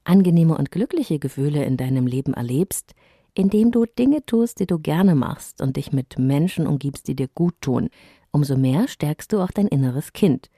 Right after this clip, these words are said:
beziehungsweise das Gleichgewicht zwischen dem fröhlichen und dem verletzten Kind-Ich.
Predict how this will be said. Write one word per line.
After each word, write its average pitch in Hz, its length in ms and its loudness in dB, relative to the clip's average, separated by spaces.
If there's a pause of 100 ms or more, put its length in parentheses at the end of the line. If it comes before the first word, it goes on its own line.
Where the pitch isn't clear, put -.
(180)
beziehungsweise 247 680 0
das 233 200 -6
Gleichgewicht 147 920 -2
zwischen 170 340 0
dem 185 160 2
fröhlichen 185 560 -4
und 196 140 0
dem 190 80 0
verletzten - 520 -4
Kind-Ich. - 560 -4